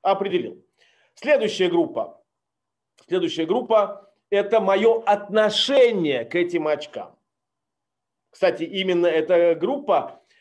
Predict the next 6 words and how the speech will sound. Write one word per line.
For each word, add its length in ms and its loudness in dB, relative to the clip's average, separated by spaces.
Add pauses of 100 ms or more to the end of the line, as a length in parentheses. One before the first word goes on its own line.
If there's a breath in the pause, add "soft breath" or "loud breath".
э, 520 -4 (540)
отвечает 680 0
за 100 0
формирование 760 0
кармических 760 -4
привязанностей. 840 -4